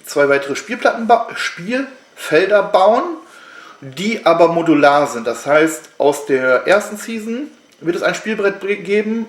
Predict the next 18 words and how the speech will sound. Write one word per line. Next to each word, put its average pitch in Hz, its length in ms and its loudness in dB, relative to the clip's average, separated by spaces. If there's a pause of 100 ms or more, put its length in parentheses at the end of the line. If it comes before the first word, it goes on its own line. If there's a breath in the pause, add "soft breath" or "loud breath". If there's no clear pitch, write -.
wo 147 180 4
man 160 220 4
beide 180 520 4 (100)
Platten 170 520 0
auf - 260 -2
einer 196 200 2
Platte 226 520 2 (220)
modular 175 420 0
spielen 208 320 -4
kann 214 280 0 (440 loud breath)
und 170 120 -10
für 175 100 -2
Season 165 340 -10
zwei 170 460 2
genau 147 240 2
das 131 200 -2
Gleiche. 98 400 -2 (1800 loud breath)
Ähm, 156 360 2